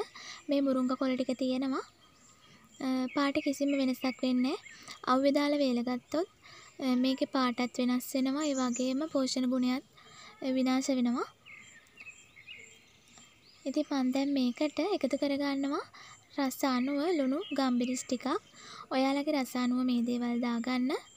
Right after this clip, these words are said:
දැන් අපි මේ ටික හොඳට කලවම් කරගමු.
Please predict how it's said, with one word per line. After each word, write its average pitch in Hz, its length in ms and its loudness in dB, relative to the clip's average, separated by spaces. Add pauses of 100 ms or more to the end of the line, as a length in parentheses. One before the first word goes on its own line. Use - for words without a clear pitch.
(1200)
දැන් 285 200 2
අපි 294 160 0
මේ 269 200 2
ටික 254 200 -4 (140)
හොඳට 269 400 0
කලවම් 240 400 0
කරගමු. 247 520 -2